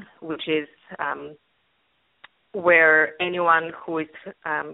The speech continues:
having issues with custody and visitation should start looking, um, we can get the initial standard that the court considers when making custody and visitation orders.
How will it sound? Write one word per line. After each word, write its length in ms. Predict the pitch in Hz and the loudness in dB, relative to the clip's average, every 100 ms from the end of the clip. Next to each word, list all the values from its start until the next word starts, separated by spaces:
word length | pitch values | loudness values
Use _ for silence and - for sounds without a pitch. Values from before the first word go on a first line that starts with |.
| - | -6
having 240 | 165 156 | -4 -4
issues 240 | 156 - 156 | -6 -8 -8
with 120 | 160 | -4
custody 320 | - 151 - 156 | 0 0 0 -6
and 100 | 151 | -6
visitation 500 | 151 165 160 165 151 - | -2 0 0 -2 -8 -8
should 120 | 147 _ | -16 _
start 260 | - 156 151 | 2 2 2
looking, 400 | 160 156 175 220 233 _ _ _ _ _ - - - | -6 -6 -6 -8 -12 _ _ _ _ _ -20 -16 -2
um, 160 | 165 156 190 | -2 0 -4
we 80 | 185 | -4
can 320 | 196 175 156 - _ - | -2 -2 -4 -10 _ 2
get 140 | 202 - 175 | 2 0 -8
the 160 | 170 165 | -6 -6
initial 520 | 165 175 - 175 165 - - | -8 -12 -4 -2 -2 -4 -4
standard 600 | 165 165 180 175 180 - - - | -4 -2 -4 -2 -4 -10 -20 0
that 180 | 165 160 | 2 2
the 80 | 165 | -2
court 420 | 165 - 160 160 | -4 0 2 0
considers 600 | 160 156 - 165 151 143 - | -6 -12 -6 0 0 0 0
when 180 | 160 156 | 0 2
making 300 | 160 160 156 | 0 0 -4
custody 340 | 147 - 160 | -6 -4 -4
and 120 | 151 | -4
visitation 520 | 147 151 151 143 156 | -8 -6 -4 -4 -4
orders. 440 | - 147 131 143 | -2 -2 0 -2